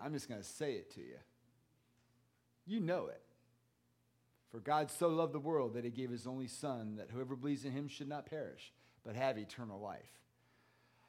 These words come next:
In nineteen seventy-four, I was sitting by the fireplace watching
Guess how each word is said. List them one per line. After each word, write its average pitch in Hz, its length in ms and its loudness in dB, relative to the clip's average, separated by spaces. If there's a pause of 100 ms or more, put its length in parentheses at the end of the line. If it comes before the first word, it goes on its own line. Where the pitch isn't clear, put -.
(500)
In 147 120 2
nineteen 208 500 6
seventy-four, 175 1400 8
I 139 140 4
was 147 200 2
sitting 226 600 2
by 165 260 10
the 147 100 4 (160)
fireplace 165 720 4
watching 151 800 2